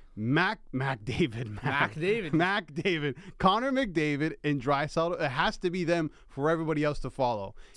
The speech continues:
Speaker 1: You sitting on the bench looking upset and patting each other, I understand they're in a dark, dark place, and it's probably so difficult to get out of. But the only way out is through them. That is the only way.
Speaker 2: They put themselves in this hole, Albert. They were the ones saying Stanley Cup or bust.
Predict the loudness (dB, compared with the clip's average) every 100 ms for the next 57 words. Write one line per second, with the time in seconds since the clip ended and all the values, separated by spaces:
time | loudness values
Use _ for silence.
0 | -4 0 2 4 4 4 0 0 0 -2
1 | -6 -6 -2 -2 -2 0 0 0 -2 -2
2 | 0 2 0 0 0 0 2 0 0 -2
3 | -4 -4 -2 -2 -2 -4 -2 -4 -2 -4
4 | -2 -4 -4 -4 -10 -6 -6 -6 -4 -4
5 | -6 -12 -12 -8 -10 -10 -16 -6 -4 -2
6 | 0 -2 -4 -10 -18 -18 -6 -6 -2 0
7 | 2 2 0 -2 -2 -2 -4 -10 -12 -12
8 | -12 -8 -4 -4 -4 -8 -4 0 2 2
9 | 0 0 2 0 -2 -8 -16 -20 -12 -6
10 | -6 -8 -8 -2 -2 -2 -8 -2 -2 -2
11 | -8 -6 -2 0 0 -2 -4 0 2 2
12 | 0 0 0 0 0 0 -2 -4 -2 -2
13 | -4 -6 -10 -2 0 0